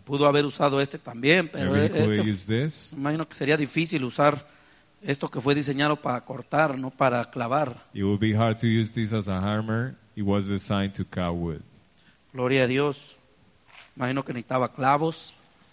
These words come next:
Speaker 2: Imagine
Speaker 1: para que
Speaker 2: he
Speaker 1: esté bien
Speaker 2: needed
Speaker 1: apretada
Speaker 2: nails
Speaker 1: la madera, esté junta, no se deshace.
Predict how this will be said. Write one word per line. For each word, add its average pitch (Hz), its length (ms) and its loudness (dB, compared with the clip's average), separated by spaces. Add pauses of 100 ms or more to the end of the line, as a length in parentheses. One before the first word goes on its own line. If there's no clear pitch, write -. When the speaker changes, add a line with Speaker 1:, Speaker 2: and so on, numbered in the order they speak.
(420)
Speaker 2:
Imagine 92 220 -6
Speaker 1:
para 117 160 2
que 104 80 2
Speaker 2:
he 98 140 2
Speaker 1:
esté 101 200 2
bien 98 160 4
Speaker 2:
needed 101 240 2
Speaker 1:
apretada 135 260 2
Speaker 2:
nails 147 40 2
Speaker 1:
la 135 80 0
madera, 139 460 4
esté 143 240 -2
junta, 160 520 -2
no 139 120 -4
se 156 120 -6
deshace. 147 600 -4